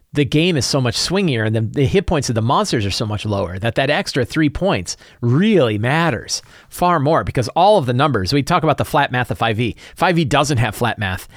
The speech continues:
anything like Shadowdark has flat math. Shadowdark's flat math is very, very flat in, in all, all kinds of different ways. So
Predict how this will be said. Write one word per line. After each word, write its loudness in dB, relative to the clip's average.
anything 2
like 0
Shadowdark -2
has -4
flat -8
math. -18
Shadowdark's -2
flat -4
math -10
is -10
very, 0
very -6
flat -12
in, -2
in -2
all, 2
all 0
kinds -4
of -6
different -10
ways. -14
So 2